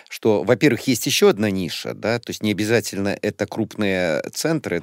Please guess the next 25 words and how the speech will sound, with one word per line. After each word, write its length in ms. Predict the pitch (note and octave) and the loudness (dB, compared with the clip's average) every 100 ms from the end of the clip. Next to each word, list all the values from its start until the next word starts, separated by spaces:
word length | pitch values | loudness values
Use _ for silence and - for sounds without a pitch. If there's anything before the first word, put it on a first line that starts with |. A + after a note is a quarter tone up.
| - | 0
А 260 | G2+ G2+ F#2 | 4 4 2
вторая 460 | - B2 D#3+ G3 A#2 | -2 -2 2 2 2
часть 300 | - G#2+ - | 0 -2 -2
касается 480 | - - E3 F3+ | -4 0 0 -2
стоимости, 720 | - - E3 G#2+ F2+ - - E2 | -2 4 4 4 -2 -8 -8 0
а, 200 | G2+ F#2+ | 4 4
водородных 520 | F#2+ A#2 A#2 G2 - | 4 4 4 2 0
автобусов 540 | G#2 - F#3+ F3+ - G2+ | -2 2 2 4 2 2
относительно 460 | G#2+ - - D3 | 0 -4 0 0
электробусов. 600 | C#3 - D3+ F#2+ - - | 0 0 0 0 -4 -2
Это 120 | G#2+ | -2
тоже 240 | - F3 G#2+ | 4 4 4
неверно. 420 | F2+ C#2+ - - - - | -2 -6 -10 -18 -20 0
А 120 | G2 | 4
вот 180 | C3+ - | 4 6
только 320 | G3 - - | 4 4 0
час 340 | - - B2 | 2 4 4
тому 200 | - A2 | 4 0
назад 320 | A2 A2+ F3+ D3 | 2 4 2 2
я 80 | |
встречался 480 | A2+ A2 - G#2+ G#2 | 0 0 2 2 2
с 40 | - | -8
представителями 760 | - - - A2+ - G#2 G2 | -8 0 2 2 0 -2 -4
фирмы 280 | F#2 A#2 G2+ | -2 -2 -2
Solaris. 640 | - F#2 D#2+ D#2 F2 - | -2 -2 -2 -2 -6 -8